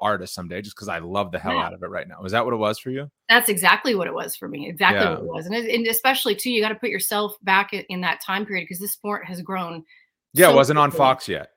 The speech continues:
Speaker 1: Tw-,
Speaker 2: Wasn't
Speaker 1: tw-,
Speaker 2: on
Speaker 1: I always
Speaker 2: Fox.
Speaker 1: say twenty eleven was when it got to Fox Sports, and even
Speaker 2: Yeah.
Speaker 1: still, how much growing did it have to do? But
Speaker 2: A hundred percent.
Speaker 1: yeah.
Speaker 2: And then even the female side of things, there weren't women in the
Speaker 1: Not in the
Speaker 2: U F C yet. We
Speaker 1: U F C,
Speaker 2: were still
Speaker 1: right?
Speaker 2: years
Speaker 1: Yeah.
Speaker 2: away from that.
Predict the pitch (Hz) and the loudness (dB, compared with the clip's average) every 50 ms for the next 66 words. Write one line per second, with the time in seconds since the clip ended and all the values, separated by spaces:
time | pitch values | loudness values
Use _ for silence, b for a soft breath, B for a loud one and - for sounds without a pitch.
0 | _ _ _ - - 123 - 208 240 277 269 277 277 269 147 156 175 185 175 170 | _ _ _ -12 -12 -10 -4 0 0 0 2 4 6 6 8 8 8 6 6 6
1 | 160 139 123 - - 143 147 156 175 170 147 139 135 135 123 123 120 117 104 104 | 4 4 2 0 -2 -2 0 0 2 2 4 6 6 6 4 2 -4 -6 -6 -6
2 | 113 110 107 107 - 117 110 - 104 - - 110 107 104 - - - - 107 117 | -8 -8 -8 -6 -4 -4 -4 -4 -6 -4 -2 0 0 0 -2 -8 -8 -2 0 0
3 | 127 135 - - 110 139 175 190 160 240 214 - - - 170 151 123 98 110 120 | 0 0 -2 -6 -4 -2 0 0 2 2 0 0 0 4 4 6 6 4 2 -2
4 | 117 107 95 - - 110 120 120 123 117 107 87 92 95 87 95 98 95 - - | -2 -4 -6 -6 -6 -2 -2 0 0 -2 -4 -4 -6 -8 -6 -6 -8 -8 -10 -16
5 | 87 78 120 131 117 101 85 76 95 87 80 78 - _ _ _ _ _ - - | -14 -8 -6 -4 -4 -4 -6 -6 -8 -8 -8 -8 -12 _ _ _ _ _ -8 -6
6 | 208 202 269 269 277 262 - 254 233 - - 226 - - 240 247 269 285 285 262 | -4 0 0 0 0 0 0 -2 -2 -2 -2 -4 -4 -2 0 2 4 4 4 2
7 | 254 - - 277 294 320 311 294 269 254 233 220 214 - 302 339 320 294 247 226 | 0 -4 -4 -2 0 0 2 2 0 0 0 -4 -4 -4 -4 -2 0 0 0 0
8 | - 214 185 185 185 - 190 175 180 208 220 226 226 214 208 240 247 226 233 _ | -2 -2 -2 -4 -4 -8 -8 -8 -8 -8 -6 -6 -6 -2 0 0 0 0 -2 _
9 | _ 208 208 208 247 294 285 220 175 160 156 160 165 107 101 101 104 107 107 107 | _ -6 -4 -2 0 0 0 -2 -4 -8 -10 -10 -6 -4 -4 -4 -4 -4 -4 0
10 | 107 107 - - - 127 135 131 101 101 107 110 - - 208 208 220 220 220 214 | 0 0 0 0 -2 -2 0 0 0 0 -2 -2 -2 -2 -2 0 0 -2 -2 -4
11 | 196 180 185 208 240 240 - 202 160 147 - 151 160 180 - | -6 -4 -2 -4 -4 -4 -6 -10 -10 -10 -8 -8 -8 -8 -8